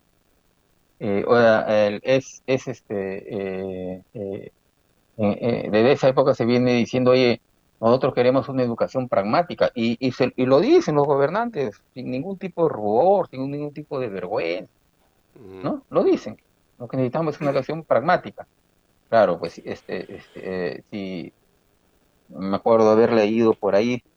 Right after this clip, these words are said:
Speaker 1: de que si, este, eh, una educación, eh, la educación no cumple su, su función, si es que lo único que busca es que los educados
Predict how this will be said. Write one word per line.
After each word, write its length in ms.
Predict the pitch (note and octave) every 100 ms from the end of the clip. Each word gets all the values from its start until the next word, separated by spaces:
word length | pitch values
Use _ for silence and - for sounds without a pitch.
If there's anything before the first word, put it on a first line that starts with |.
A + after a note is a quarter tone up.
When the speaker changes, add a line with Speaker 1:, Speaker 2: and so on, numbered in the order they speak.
| _
Speaker 1:
de 140 | B2+ G2
que 180 | A2 F#2+
si, 240 | - A2+
este, 1040 | G2+ _ A2+ G2+ F#2+ F#2 F#2 F2+ F2 F2 - _ _ _ _ _ _ _ _ _ _ _ _ _ -
eh, 220 | G2+ F#2
una 200 | B2+ C3
educación, 800 | B2 A2+ G#2 - B2+ B2 A#2+ G#2 _ _ _
eh, 520 | A2+ G2+ G#2 - - - _ _ _ _ A#2 -
la 140 | G#2 G#2+
educación 480 | A#2+ B2 - C3+ C3+
no 120 | B2+
cumple 580 | C#3 C3+ C3 B2+ A2 F2+ _ _
su, 140 | A2+ - _
su 100 | C3
función, 480 | A2+ A#2 G2 C#3 G#3 - _ _ _ _ -
si 60 |
es 80 | C3
que 100 | B2+
lo 100 | A2+
único 280 | B2+ C3+ C3
que 80 | A2
busca 420 | A#2+ C3+ - A#2
es 200 | A#2 -
que 140 | A2+
los 200 | G#2+ G2+
educados 640 | G#2 G#2 - B2+ C3 F3